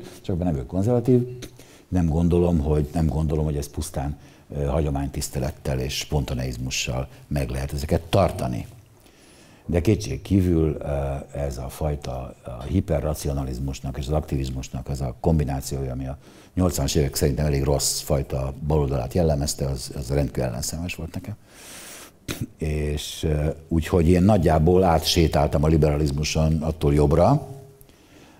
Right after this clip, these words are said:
mert a liberalizmus akkori domináns formái, úgy éreztem, osztoznak ezekben a hibákban. Konstruktivizmus, hiperracionalizmus és egyebek. Ö, és így.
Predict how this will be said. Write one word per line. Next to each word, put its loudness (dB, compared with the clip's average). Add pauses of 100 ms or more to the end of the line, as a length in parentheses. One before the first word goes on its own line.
mert -2
a 0
liberalizmus 2
akkori 0
domináns 2
formái, 0 (200)
úgy 0
éreztem, -2 (180)
osztoznak -2
ezekben -2
a -2
hibákban. -6 (640)
Konstruktivizmus, -6
hiperracionalizmus -6
és -12
egyebek. -8 (1300)
Ö, 4 (540)
és 2
így. -2